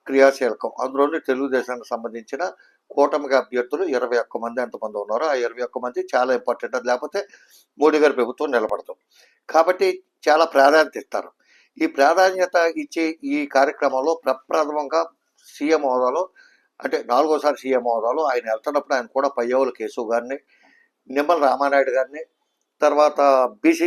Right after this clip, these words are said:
జనార్దన్ రెడ్డి గారిని తీసుకెళ్తాడు ఆయన. కాకపోతే ఏంటంటే, కేంద్రంలో బీజేపీలో ఇతనికి ఎప్పటి నుంచో సుదీర్ఘ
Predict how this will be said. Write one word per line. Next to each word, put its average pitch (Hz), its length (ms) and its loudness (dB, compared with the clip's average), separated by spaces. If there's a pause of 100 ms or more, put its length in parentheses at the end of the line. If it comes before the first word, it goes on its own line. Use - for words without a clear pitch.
జనార్దన్ 131 380 6
రెడ్డి 123 180 -4
గారిని 143 260 2
తీసుకెళ్తాడు 110 520 -4
ఆయన. 95 140 -10 (600)
కాకపోతే 170 420 2
ఏంటంటే, 135 360 0 (680)
కేంద్రంలో 160 600 2 (520)
బీజేపీలో 151 600 0 (600)
ఇతనికి 139 480 -2
ఎప్పటి 147 240 -2
నుంచో 165 200 -2 (140)
సుదీర్ఘ 143 380 -2